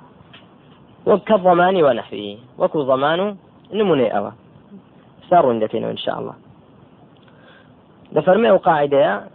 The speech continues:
جمهوری فقەهای لەسەرە. با نمونە بێنینەوە. ومن أمثلة القاعدة، ئەمثلەی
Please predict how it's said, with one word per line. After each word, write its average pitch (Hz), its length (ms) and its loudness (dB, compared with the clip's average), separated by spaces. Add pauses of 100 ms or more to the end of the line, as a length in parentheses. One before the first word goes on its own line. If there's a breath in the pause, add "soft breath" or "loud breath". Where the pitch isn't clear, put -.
(160)
جمهوری 175 360 -2
فقەهای 135 400 -2
لەسەرە. 107 340 -6 (680)
با 180 140 4
نمونە 160 300 0
بێنینەوە. 117 420 -4 (1000 loud breath)
ومن 208 220 4 (100)
أمثلة 190 480 0
القاعدة، 139 600 -2 (800)
ئەمثلەی 151 380 -4